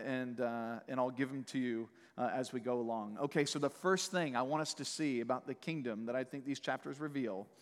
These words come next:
is that God's kingdom begins humbly.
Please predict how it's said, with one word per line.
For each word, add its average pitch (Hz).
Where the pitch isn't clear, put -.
is 143
that 151
God's 147
kingdom 156
begins 131
humbly. 117